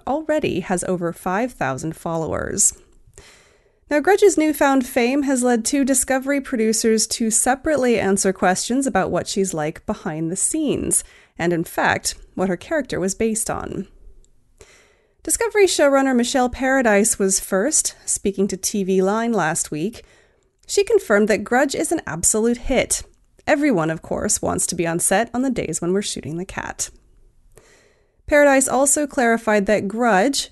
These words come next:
whose character is female but is played by a pair of male cats, will appear throughout the series, but it's not all about her. Grudge is Book's first lady love, and we will be seeing a fair amount of Grudge this season, she said.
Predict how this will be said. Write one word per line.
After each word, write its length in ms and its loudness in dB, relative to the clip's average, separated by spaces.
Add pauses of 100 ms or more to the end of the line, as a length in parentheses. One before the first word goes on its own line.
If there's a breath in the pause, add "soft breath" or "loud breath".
whose 200 0
character 500 0
is 180 4
female 520 2
but 160 2
is 160 2
played 600 -2
by 80 -2
a 120 0
pair 320 -4
of 140 -4
male 320 -2
cats, 500 -4 (600 soft breath)
will 220 2
appear 280 0
throughout 300 2
the 80 -2
series, 720 0 (180)
but 140 0
it's 140 -4
not 200 -2
all 200 0
about 260 -2
her. 420 0 (800 soft breath)
Grudge 260 4
is 140 4
Book's 400 0
first 420 -2
lady 300 2
love, 500 -2 (240)
and 140 0
we 80 2
will 140 4
be 120 2
seeing 320 4
a 60 2
fair 260 0
amount 320 0
of 140 -2
Grudge 360 -2
this 180 0
season, 500 0
she 180 -6
said. 440 -2